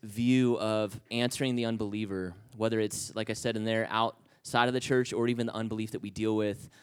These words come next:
just as Christians. If we're honest, all of us come in with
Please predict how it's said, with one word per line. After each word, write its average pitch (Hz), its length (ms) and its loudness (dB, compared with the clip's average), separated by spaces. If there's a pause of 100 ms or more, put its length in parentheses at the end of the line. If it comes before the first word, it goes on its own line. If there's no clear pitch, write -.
(300)
just 127 180 -8
as 110 100 -2
Christians. 92 520 -6
If - 100 -10
we're 120 80 0
honest, 113 380 -2
all 104 180 -2
of 110 60 -4
us 107 100 -6
come 113 260 -4
in 113 220 0
with 107 240 -4